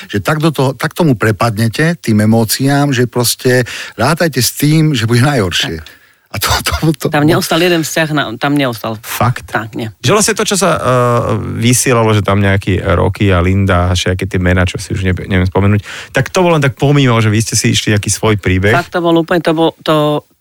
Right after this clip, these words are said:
Speaker 2: vieš, boli dni, keď som nevedela, či otváram večer o tretej, alebo či už je tma a je osem iba večer. To bolo také neuveriteľné tempo, že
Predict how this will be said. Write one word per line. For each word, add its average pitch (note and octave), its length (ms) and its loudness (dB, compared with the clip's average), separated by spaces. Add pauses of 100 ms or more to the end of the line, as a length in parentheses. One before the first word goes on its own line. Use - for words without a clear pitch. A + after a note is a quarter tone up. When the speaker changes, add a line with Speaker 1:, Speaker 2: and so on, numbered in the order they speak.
(120)
Speaker 2:
vieš, E3 360 -2 (260)
boli D#3 540 -2
dni, F3 240 2
keď F#3 140 -2
som F3 100 2
nevedela, F3+ 320 2
či F3 240 -2
otváram F3 320 0
večer D#3+ 480 -2
o D3 80 0
tretej, D#3+ 480 0
alebo D3+ 400 0
či F3+ 160 2
už F3 100 4
je D#3+ 120 0
tma B3 260 2
a E3+ 80 2
je C#3 80 0
osem C#3+ 240 0
iba B2 160 -2
večer. B2 400 -4
To C#3 160 -2
bolo C#3 320 0
také D#3 240 -4
neuveriteľné E3+ 640 2
tempo, D#3 400 -2
že D#3 240 -2